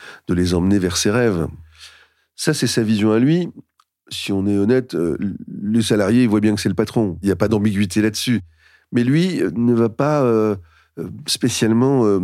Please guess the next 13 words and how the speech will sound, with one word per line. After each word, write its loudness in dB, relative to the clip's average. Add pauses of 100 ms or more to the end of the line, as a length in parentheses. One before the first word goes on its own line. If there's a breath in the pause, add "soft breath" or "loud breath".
(340)
jouer 2
sur -4
une, -2
une -2
organisation 0 (120)
pyramidale. 0 (400 loud breath)
Il -2
est 2
là, 0
il 0
est 4
au 2
milieu 2